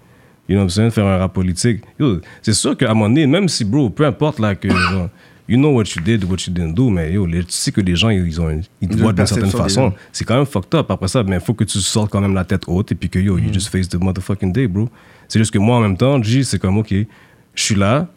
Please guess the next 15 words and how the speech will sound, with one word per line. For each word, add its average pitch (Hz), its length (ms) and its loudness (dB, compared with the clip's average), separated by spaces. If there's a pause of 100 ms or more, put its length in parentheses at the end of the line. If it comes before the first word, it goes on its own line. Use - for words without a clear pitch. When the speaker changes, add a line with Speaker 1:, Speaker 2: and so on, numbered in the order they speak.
(680)
Speaker 1:
j'ai 95 160 0
un 87 80 0
kid, 95 420 0
bye, 90 400 0
comme 85 160 -2
si 90 220 -2
m'a 87 140 0
grind, 82 340 -2
m'a 92 120 0 (200)
record, 85 400 -2
tout - 120 -14
ça, 117 240 -2
puis 87 140 -8
c'est - 140 -6
comme, 87 220 -2